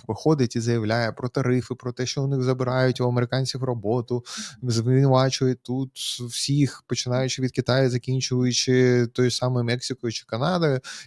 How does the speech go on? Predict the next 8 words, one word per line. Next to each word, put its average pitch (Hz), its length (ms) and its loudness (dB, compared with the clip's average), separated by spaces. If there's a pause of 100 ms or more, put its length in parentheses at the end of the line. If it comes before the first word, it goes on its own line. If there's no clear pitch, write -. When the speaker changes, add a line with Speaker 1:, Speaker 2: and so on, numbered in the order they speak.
Speaker 1:
він 165 320 2
грає 127 720 -2
якраз 120 520 -4
на 113 240 -4
ось 104 380 -6
цю 120 280 0
аудиторію. 95 640 -4 (220)
В 104 160 -6